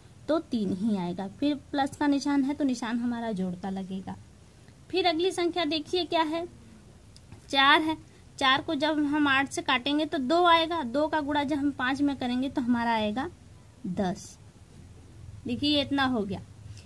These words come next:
इतना solve हो गया। अब इसके आगे करना है, इसके आगे करना क्या है,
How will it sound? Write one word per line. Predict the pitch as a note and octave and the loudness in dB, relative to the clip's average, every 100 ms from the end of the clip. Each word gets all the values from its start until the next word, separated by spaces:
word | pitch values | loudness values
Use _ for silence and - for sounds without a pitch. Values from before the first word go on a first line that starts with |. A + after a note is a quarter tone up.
| - | -16
इतना | - E4 E4 | -2 2 2
solve | D#4+ D#4+ D#4+ | 2 2 2
हो | |
गया। | D#4 E4 | 2 2
अब | |
इसके | D#4 - C4+ | 0 0 2
आगे | A3+ A3+ | 2 0
करना | G#3+ G3+ | -4 -4
है, | A3+ | -4
इसके | A#3+ D4+ | 0 4
आगे | C#4+ E4 | 4 2
करना | D#4+ D#4 D#4+ | 2 2 2
क्या | E4 | 0
है, | E4+ | -2